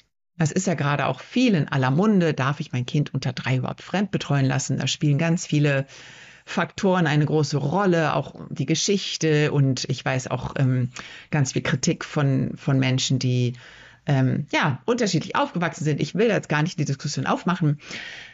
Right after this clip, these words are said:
Jedenfalls gibt es viele, viele Stimmen, die uns eben sagen, was richtig ist und was falsch ist.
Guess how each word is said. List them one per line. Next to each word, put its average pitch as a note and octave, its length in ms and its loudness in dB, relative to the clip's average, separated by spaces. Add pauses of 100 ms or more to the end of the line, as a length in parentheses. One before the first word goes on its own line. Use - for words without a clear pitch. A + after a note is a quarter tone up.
(260)
Jedenfalls G#3+ 460 2
gibt - 160 -2
es D3+ 100 -2
viele, C#4+ 220 2
viele E3+ 200 4
Stimmen, G3+ 480 2
die F3 400 4
uns D3+ 280 4
eben C#3+ 200 2
sagen, C3+ 340 0
was C#3 180 -2
richtig C3 320 0
ist - 140 -10
und - 100 -6
was C3+ 160 -4
falsch C#3+ 280 0
ist. - 260 -12